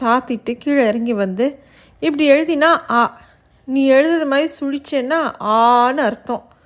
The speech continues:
மிச்சத்தை காலையில கேட்டுக்கிறேம்மா" அப்படின்னு அவன் சொல்லிடுறான். எப்படியாவது அவளை அந்த இடத்துல இருந்து அனுப்பணும்னு அன்புராஜாக்கு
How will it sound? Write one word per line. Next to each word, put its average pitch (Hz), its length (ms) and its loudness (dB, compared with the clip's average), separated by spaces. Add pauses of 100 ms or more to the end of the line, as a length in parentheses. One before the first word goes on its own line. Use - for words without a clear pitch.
(480)
மிச்சத்தை 302 560 -2
காலையில 247 440 0
கேட்டுக்கிறேம்மா" 240 640 -4 (160)
அப்படின்னு 233 240 -10
அவன் 240 160 -6 (100)
சொல்லிடுறான். 208 420 -6 (220)
எப்படியாவது 269 600 -2
அவளை 226 300 -2 (140)
அந்த 202 520 -6 (400)
இடத்துல 277 520 -2
இருந்து 240 420 -4
அனுப்பணும்னு 254 1000 -6
அன்புராஜாக்கு 220 800 -6